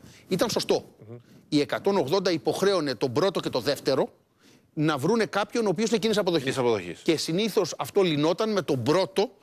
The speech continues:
Speaker 1: να προτείνει κάποιον από το δεύτερο.
Speaker 2: Μμμ.
Speaker 1: Όταν όμως φτάσαμε το δύο χιλιάδες δεκατέσσερα και ουσιαστικά ήταν μια συνταγματική εκτροπή αυτό που έκανε ο σύριζα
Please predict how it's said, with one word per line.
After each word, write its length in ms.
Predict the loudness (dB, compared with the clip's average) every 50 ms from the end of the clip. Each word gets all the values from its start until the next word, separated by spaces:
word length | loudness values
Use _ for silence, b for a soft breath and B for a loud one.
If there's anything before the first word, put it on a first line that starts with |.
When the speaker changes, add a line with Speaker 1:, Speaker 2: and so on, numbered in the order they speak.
| b b b
Speaker 1:
να 220 | b -2 -2 -2 0
προτείνει 380 | -2 -2 -2 0 -2 -2 -2
κάποιον 320 | -2 -2 -4 -4 -2 -6 -4
από 80 | -2
το 80 | 0 0
δεύτερο. 420 | 0 0 -2 -2 -4 -6 -6 -6 -14 -20 -18 -16
Speaker 2:
Μμμ. 80 | -16 -18 -18 _ B B B B B B B B B _ 0
Speaker 1:
Όταν 320 | 0 0 2 0 0 0
όμως 200 | 0 0 0 -2
φτάσαμε 440 | -2 -2 -2 -2 -2 -2 -4 -4 0
το 100 | 0 0
δύο 120 | 0 0
χιλιάδες 240 | 0 0 0 0 0
δεκατέσσερα 540 | -2 -2 -2 -2 0 0 -2 0 -2 -6 -6
και 120 | -4 -4
ουσιαστικά 320 | -2 -2 -2 -4 -2 -2 -2
ήταν 160 | 0 0 0
μια 120 | 0 0
συνταγματική 520 | 0 0 -2 -2 0 0 -2 -2 -2 -2 -2
εκτροπή 380 | -2 0 0 0 0 0 0
αυτό 200 | -2 0 -2 0
που 60 | 0 0
έκανε 160 | 0 0 -2
ο 40 | -2
σύριζα 420 | -2 -2 -2 -2 -2 -4 -4